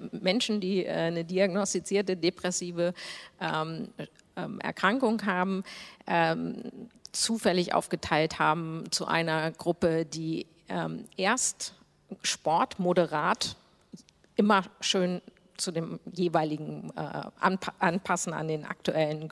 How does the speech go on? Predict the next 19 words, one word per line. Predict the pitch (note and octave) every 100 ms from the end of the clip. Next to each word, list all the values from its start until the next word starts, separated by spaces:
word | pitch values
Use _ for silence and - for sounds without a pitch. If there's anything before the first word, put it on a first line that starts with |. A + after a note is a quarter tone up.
| D3
äh, | E3+ D3
Konditionszustand. | - D#3+ D3 - G3+ A#3 - F#3+ - E3+ E3+ - - - - - -
Und, | G#3+ G#3+ G#3 - -
äh, | F3+ F3+ F3+
die | F3+ F#3+ -
andere | G3+ G#3 G3
Gruppe | G3 F#3+
hat | F#3 F3+
sofort | F#3 F3 G3 -
Verhaltenstherapie | G3 F3+ G#3 A#3 - A#3+ A#3 - B3
bekommen. | A#3+ A#3+ - B3+ A#3 - - - - - - _
Und, | G#3 G3 G3 G3 G3 -
äh, | G#3
die | F3 G#3
anderen | G#3+ G#3 G#3+
haben | G#3
das | F#3+
umgekehrt | - C4+ B3 - A3 -
gemacht. | G3+ G3+ G3 - -